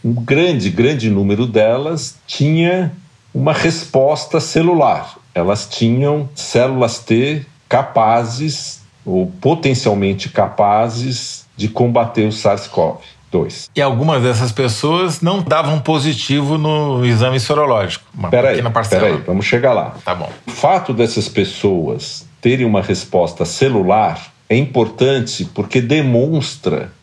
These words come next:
Speaker 1: que os pacientes que tiveram sars cov dois têm uma resposta celular. E uma resposta celular é muito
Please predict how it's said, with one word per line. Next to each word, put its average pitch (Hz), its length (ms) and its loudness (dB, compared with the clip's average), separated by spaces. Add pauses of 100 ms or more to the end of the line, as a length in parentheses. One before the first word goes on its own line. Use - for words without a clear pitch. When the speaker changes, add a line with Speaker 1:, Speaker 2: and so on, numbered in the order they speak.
(120)
Speaker 1:
que - 140 -2
os 139 120 -2
pacientes 147 840 -2
que - 160 -4
tiveram 95 500 0
sars 85 360 -2
cov 82 340 0
dois 95 760 -2 (120)
têm 135 300 2
uma 131 160 0
resposta 113 500 0
celular. 110 580 -2 (240)
E 110 80 0
uma 185 200 2
resposta 110 520 0
celular 98 720 0
é 107 80 0
muito 123 520 0